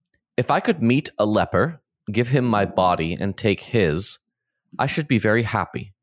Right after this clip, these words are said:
That indeed is perfect charity."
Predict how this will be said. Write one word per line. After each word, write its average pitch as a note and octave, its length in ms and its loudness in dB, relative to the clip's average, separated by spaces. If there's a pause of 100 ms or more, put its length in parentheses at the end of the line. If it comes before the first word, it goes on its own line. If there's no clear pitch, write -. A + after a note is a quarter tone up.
(920)
That A#2+ 200 0
indeed G2+ 320 0
is D#2 80 -4
perfect - 460 -6
charity." D2+ 500 -2